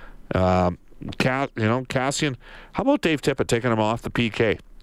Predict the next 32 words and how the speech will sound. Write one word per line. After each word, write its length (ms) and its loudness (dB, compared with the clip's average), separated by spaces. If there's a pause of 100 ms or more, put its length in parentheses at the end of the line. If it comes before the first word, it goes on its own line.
(200)
so 180 2
he 120 0
can 180 -2
play 300 2
all 180 4
those 200 2
five-on-five 600 0
minutes 260 0
with 100 -4
McDavid 360 0
and 80 -2
Draisaitl? 460 2 (1200)
Well, 200 -2 (360)
can't 220 -2
argue 240 2
with 120 0
it 100 -2
right 160 0
now. 220 -4 (580)
It's 120 0
worked. 360 0 (240)
Lots 300 0
has 120 0
worked. 300 -2 (800)
Mark 180 0
Spector 460 -2
coming 220 2
up. 200 0 (680)
Uh, 840 4
minute 220 2
work? 360 2 (460)
Eh, 240 2